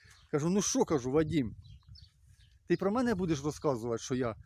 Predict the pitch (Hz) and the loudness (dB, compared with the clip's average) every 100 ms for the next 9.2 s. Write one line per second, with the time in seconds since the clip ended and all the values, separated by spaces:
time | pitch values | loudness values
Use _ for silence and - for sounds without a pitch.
0 | - - 127 131 151 139 123 139 127 120 | -14 -2 -2 2 0 0 -2 -2 -2 -2
1 | - 123 165 170 139 113 107 - 120 - | -2 2 6 6 4 -2 -4 -4 -6 -6
2 | 117 - 123 127 120 131 135 180 170 143 | -8 -8 -6 -4 -4 -4 2 4 4 2
3 | - - 143 - 180 156 120 113 131 127 | -8 -6 -6 -4 -4 -2 -2 -4 -4 -4
4 | 120 113 135 127 135 123 120 135 120 - | -4 -4 -6 -4 -4 -4 -4 -4 -4 -8
5 | - 113 139 120 - 139 123 113 101 104 | -10 -4 -2 -2 -4 -8 -6 -8 -6 -6
6 | 107 113 104 135 117 98 - 104 95 - | -6 -4 -4 -2 -4 -6 -8 -8 -8 -10
7 | - - - - - - - - - 233 | -14 -16 -16 -18 -18 -18 -20 -16 4 6
8 | 214 202 - 196 175 156 156 127 107 104 | 8 6 6 6 6 4 2 0 -2 -6
9 | 95 | -8